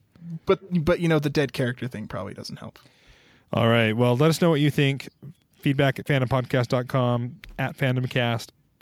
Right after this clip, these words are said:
Speaker 2: Facebook dot com slash fandom podcast. Head over to fandompodcast dot com slash subscribe and just click on your favorite podcatcher of choice system platform, however you wanna do it.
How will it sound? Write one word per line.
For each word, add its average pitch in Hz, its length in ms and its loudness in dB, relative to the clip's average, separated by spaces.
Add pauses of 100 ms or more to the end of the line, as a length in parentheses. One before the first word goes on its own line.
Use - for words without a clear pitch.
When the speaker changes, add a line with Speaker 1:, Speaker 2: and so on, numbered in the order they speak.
(140)
Speaker 2:
Facebook 139 600 0 (200)
dot 127 280 -2
com 123 400 0 (160)
slash 113 380 -4
fandom 120 420 -2
podcast. 113 680 -2 (920)
Head 190 200 2
over 208 240 4
to 180 200 2
fandompodcast 160 680 2
dot 143 180 0
com 151 260 2
slash 120 320 0
subscribe 139 720 0
and 120 440 -2
just - 200 -2
click - 220 -4
on 113 100 0
your 104 120 0
favorite 107 520 -2 (160)
podcatcher 113 600 -2
of 107 80 -4
choice 110 300 0
system 110 340 -4
platform, 110 540 -4 (360)
however 208 320 2
you 185 80 4
wanna 170 180 4
do 156 140 6
it. - 120 -2